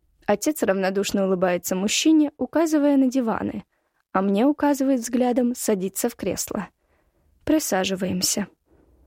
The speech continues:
Я хоть и строю из себя вульгарную дуру, но стараюсь смотреть куда угодно,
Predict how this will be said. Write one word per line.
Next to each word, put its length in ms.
Я 180
хоть 200
и 40
строю 320
из 100
себя 300
вульгарную 580
дуру, 380
но 100
стараюсь 400
смотреть 420
куда 320
угодно, 440